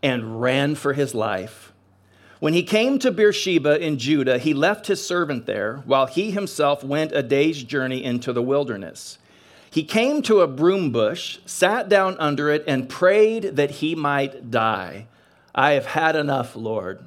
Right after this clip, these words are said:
he said. "Take my life. I am no better than my ancestors." Then he lay down under the bush and fell asleep.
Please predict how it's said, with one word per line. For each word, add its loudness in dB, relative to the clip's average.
he -6
said. -4
"Take 2
my 2
life. -2
I 2
am 2
no 4
better 4
than -2
my 0
ancestors." -6
Then 2
he 0
lay 4
down 2
under 0
the 2
bush 0
and -4
fell 0
asleep. -4